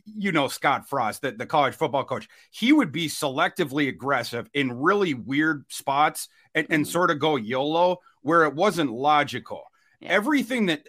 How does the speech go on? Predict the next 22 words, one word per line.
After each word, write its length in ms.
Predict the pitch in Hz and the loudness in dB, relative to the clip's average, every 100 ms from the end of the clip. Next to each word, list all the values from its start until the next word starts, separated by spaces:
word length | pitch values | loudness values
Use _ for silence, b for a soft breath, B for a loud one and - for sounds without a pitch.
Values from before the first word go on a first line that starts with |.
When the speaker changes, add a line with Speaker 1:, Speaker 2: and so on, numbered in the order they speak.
| _ | _
Speaker 1:
all 260 | 175 220 277 | 4 6 6
of 120 | 185 | 4
O'Connell's 720 | 185 147 190 196 185 139 123 - - | 0 0 0 2 2 0 -4 -14 -8
decisions, 720 | 147 - 269 151 120 107 - _ _ - | -6 -2 -2 -2 -4 -6 -10 _ _ -4
they're 260 | 127 185 | 0 0
from 340 | - 190 233 247 | -2 0 4 4
a, 140 | - _ | 0 _
a 100 | 139 | -2
logical 600 | 131 156 202 165 156 127 | 0 0 0 0 -6 -8
place. 580 | - - 247 180 78 - b b | -10 -2 0 0 -4 -14 b b
And 160 | 175 147 | 0 2
sometimes 520 | 240 311 240 185 135 | 2 2 4 4 2
the 100 | 139 | -2
logic 480 | 131 196 254 147 - | -2 0 0 0 -4
is 140 | 151 117 | -6 -6
going 240 | 220 214 | -4 -2
to 60 | 143 | -2
tell 260 | - 214 | 0 2
you 260 | 185 135 123 - | 0 -2 -6 -6
to 80 | 170 | -8
do 220 | 123 180 | -4 -4
what 340 | 165 151 147 | -2 0 0